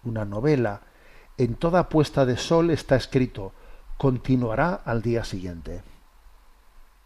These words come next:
¿Qué quiere decir con esto? Que todavía el sentido pleno de la vida todavía no lo has descubierto. Tienes que estar abierto en ese, que el objetivo de la vida es apreciar a que todavía no he descubierto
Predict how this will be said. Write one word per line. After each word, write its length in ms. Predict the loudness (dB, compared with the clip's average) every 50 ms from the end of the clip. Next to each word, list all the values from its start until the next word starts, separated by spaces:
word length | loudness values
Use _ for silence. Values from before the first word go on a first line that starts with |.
| -20 -20 -20 -20 -20 -20 -20 -20 -20 -20 -20 -20 -20 -20 -20 -16 -10
¿Qué 120 | -8 -2
quiere 180 | 2 2 2 4
decir 180 | 2 0 0
con 140 | 0 0 0
esto? 300 | -2 -2 -4 -10 -14 -14 -14 -18 -20 -12
Que 140 | -10 -10 -8
todavía 560 | -8 -8 -6 -4 -2 0 2 2 0 0 -2 -8 -18 -20 -10 -8
el 140 | -6 -6 -6
sentido 640 | -6 -6 -6 -6 -8 -8 -6 -2 0 2 4 2 2
pleno 280 | 2 0 2 2 2
de 60 | 4
la 140 | 4 4 2
vida 180 | 2 2 2 0
todavía 340 | -2 -2 -4 -2 0 0 0
no 120 | 2 0
lo 80 | 0 -2
has 100 | -2 -4
descubierto. 680 | -6 -6 -6 -8 -4 0 0 0 0 0 -4 -8 -4
Tienes 300 | -2 -2 -2 -2 -4 -4
que 140 | -4 -4 -4
estar 380 | -4 -2 0 0 0 0 -2 -6 -12 -20 -20 -20 -20 -20 -20 -10 -6
abierto 640 | -4 -4 0 2 4 4 4 2 0 0 2 2 2
en 100 | 2 2
ese, 360 | 0 0 4 4 4 4 4 2 -6 -20 -20 -12 -4
que 100 | -2 0
el 60 | 0
objetivo 520 | 0 0 -2 -4 0 2 2 4 6 6
de 100 | 6 6
la 100 | 6 6
vida 220 | 4 4 4 4 2
es 140 | 4 2 2
apreciar 680 | 2 4 2 2 2 2 2 2 2 2 2 -2 -4 -6
a 120 | -6 -2
que 120 | -2 -2 -2
todavía 400 | -2 -2 -2 -2 0 0 0 2
no 120 | 2 2
he 40 | 2
descubierto 720 | 0 0 -2 -4 -2 0 2 2 2 2 2 0 0 0